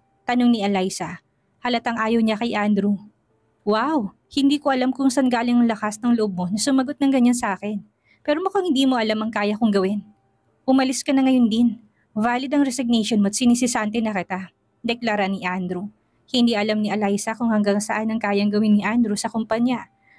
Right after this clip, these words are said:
Pero muling sinabihan siya ng C E O na patuloy na magtrabaho dito.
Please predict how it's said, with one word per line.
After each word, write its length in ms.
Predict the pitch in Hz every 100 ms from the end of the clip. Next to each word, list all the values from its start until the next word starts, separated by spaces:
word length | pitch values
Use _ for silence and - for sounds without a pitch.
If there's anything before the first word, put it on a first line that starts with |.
| _
Pero 240 | - 330 381
muling 240 | 370 302
sinabihan 480 | 294 262 233 233 220
siya 160 | - 226
ng 140 | 226
C 260 | - 254 220
E 0 |
O 80 | 196
na 160 | 208 214
patuloy 320 | 240 254 247
na 140 | 247
magtrabaho 580 | 240 240 240 202 190 196
dito. 400 | 175 175 180 185